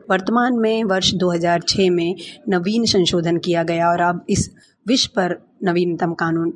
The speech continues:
बाल विवाह प्रतिषेध अधिनियम दो छे, दो हज़ार छह वर्तमान में भी लागू है। लेकिन आपको यह जानकारी न्यूज़ चैनलों के माध्यम से मिल ही गई होगी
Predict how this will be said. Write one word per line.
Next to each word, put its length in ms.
बाल 200
विवाह 240
प्रतिषेध 500
अधिनियम 380
दो 280
छे, 240
दो 220
हज़ार 240
छह 160
वर्तमान 360
में 120
भी 120
लागू 320
है। 100
लेकिन 280
आपको 600
यह 80
जानकारी 580
न्यूज़ 200
चैनलों 320
के 180
माध्यम 360
से 120
मिल 140
ही 120
गई 160
होगी 300